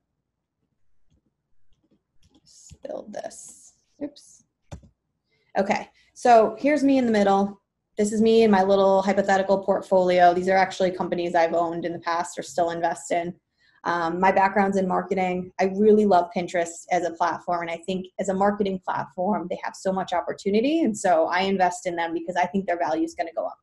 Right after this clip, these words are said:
I also really love Peloton's business. I think, you know, the surge of interest they've gotten since, uh, the coronavirus started is,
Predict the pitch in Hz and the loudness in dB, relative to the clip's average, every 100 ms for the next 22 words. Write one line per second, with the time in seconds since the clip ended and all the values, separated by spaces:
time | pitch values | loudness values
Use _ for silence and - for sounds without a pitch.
0 | _ _ _ _ _ - - - - _ | _ _ _ _ _ -20 -20 -20 -20 _
1 | _ _ _ 196 185 190 202 180 180 180 | _ _ _ 2 2 2 2 4 2 2
2 | 190 180 175 170 170 175 175 175 175 170 | 2 4 4 0 0 -2 -2 -2 -8 -8
3 | - 175 170 180 180 - - _ _ _ | -2 -2 0 -2 -4 -8 -18 _ _ _
4 | - 180 185 185 180 - _ _ - 190 | -4 -4 -2 -6 -6 -14 _ _ -10 -6
5 | 180 180 185 - 196 196 196 190 170 170 | -4 -4 -6 -2 0 2 2 2 -2 -4
6 | 180 - 175 175 170 - 180 185 190 - | -6 -2 -2 -2 -4 -2 -4 -4 -6 -10
7 | - 190 180 175 - _ _ _ _ 202 | -10 -6 -6 -10 -18 _ _ _ _ -2
8 | 180 180 175 185 190 208 214 196 190 190 | -2 0 -2 -2 2 2 4 4 4 0
9 | - - 185 185 180 180 - 185 | -2 2 2 4 2 -2 -4 -6